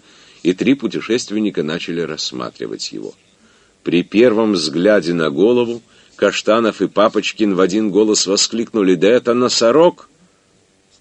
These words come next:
«Носорог? Здесь, на полярном материке?» — недоверчиво сказал Боровой. «Правда, что он довольно похож на носорогов, которых я, впрочем, видел только на картинках.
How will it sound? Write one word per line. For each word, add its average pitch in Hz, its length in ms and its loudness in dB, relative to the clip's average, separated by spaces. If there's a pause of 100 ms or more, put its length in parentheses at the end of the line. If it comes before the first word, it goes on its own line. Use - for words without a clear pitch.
«Носорог? 64 920 -2 (420)
Здесь, 67 640 -4
на 73 140 -10
полярном 80 580 -4
материке?» — 65 640 -6 (460)
недоверчиво 71 720 -2
сказал 65 420 -8
Боровой. 62 560 -6 (720)
«Правда, 82 540 2
что 110 260 -2
он 113 220 -2
довольно 127 420 2
похож - 540 0
на 67 140 -10
носорогов, 67 800 -4
которых 80 420 -2
я, 80 160 0
впрочем, 82 400 -4
видел 80 280 -2
только 80 320 -4
на 80 100 -6
картинках. 76 640 -6